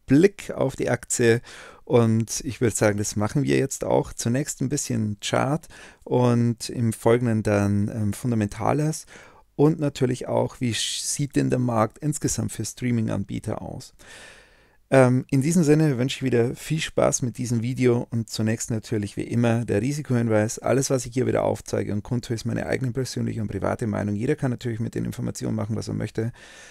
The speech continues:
Ähm, ist keine Anlageberatung, Investmentempfehlung und, ähm, ich übernehme natürlich keine Haftung und kein Risiko.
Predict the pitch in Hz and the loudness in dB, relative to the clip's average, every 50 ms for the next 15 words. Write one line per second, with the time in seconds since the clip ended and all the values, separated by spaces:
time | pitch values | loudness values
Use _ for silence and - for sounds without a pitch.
0 | - - _ _ _ _ _ - 135 117 113 113 110 - - - 135 131 135 123 | -20 -20 _ _ _ _ _ -6 -4 -2 0 0 -2 -4 -2 0 0 2 2 2
1 | 120 127 127 120 117 107 110 104 110 110 - 110 107 107 101 101 - - - 131 | 2 2 2 0 0 0 -2 0 0 -2 -2 -4 -4 -4 -2 -2 -4 -4 -2 -4
2 | 120 110 - - - 113 107 107 107 107 107 107 - - 120 107 107 104 104 104 | -4 -4 -6 -4 -4 -2 0 0 0 0 0 -2 -4 -4 -2 0 0 2 2 2
3 | 104 101 101 101 - - - 101 104 101 101 104 104 - - 113 107 107 107 107 | 2 0 0 -2 -6 -6 -4 -2 -2 0 0 -2 -4 -6 -8 -6 -4 -2 0 0
4 | 107 104 101 104 101 - - - 107 107 - - - - - 123 123 113 104 104 | 0 0 -2 -4 -6 -6 -6 -6 -6 -6 -8 -10 -14 -6 -4 -2 0 0 0 -2
5 | - - - 113 120 - _ - 110 104 104 - - - _ - - 185 180 - | -4 -6 -8 -8 -8 -8 _ -6 -6 -6 -4 -6 -10 -18 _ -2 0 0 0 0
6 | - _ _ - 107 101 98 95 110 98 - - 104 104 107 107 | -4 _ _ -4 -4 -2 -2 -2 -6 -10 -8 -6 -6 -4 -4 -6